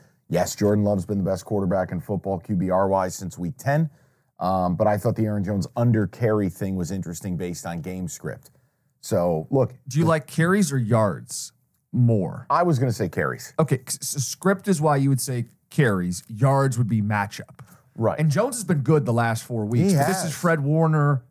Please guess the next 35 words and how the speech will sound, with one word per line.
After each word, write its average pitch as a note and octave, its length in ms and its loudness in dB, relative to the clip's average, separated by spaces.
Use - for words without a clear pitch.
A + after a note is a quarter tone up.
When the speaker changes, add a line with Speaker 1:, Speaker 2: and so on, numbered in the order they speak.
Speaker 2:
center D#3+ 420 0
of D3 80 2
a C#3+ 60 2
good C#3 160 2
run C#3 200 2
Speaker 1:
Dre A#2+ 220 4
Speaker 2:
defense. A#2 80 0
Speaker 1:
Greenlaw. A2 680 2
Speaker 2:
Right. G2+ 380 -2
Speaker 1:
I G2+ 240 4
have G2+ 320 0
real G#2 340 2
doubts G#2+ 640 -2
that G2 160 0
the F#2 60 -4
Pack F#2 400 -2
are G2 100 -6
gonna G2+ 240 -2
be G2 220 0
able, G2 240 -4
like, B2 160 0
look, A2 180 0
if, F#2+ 220 -12
if, G#2+ 200 -8
if A#2 120 -2
this E3 180 0
game E3 220 2
goes C3 200 2
the A#2+ 60 -2
way G#2+ 140 0
I - 40 -2
think G2+ 160 -6
it's F#2+ 120 -8
gonna F#2 160 -6
go, E2+ 400 -4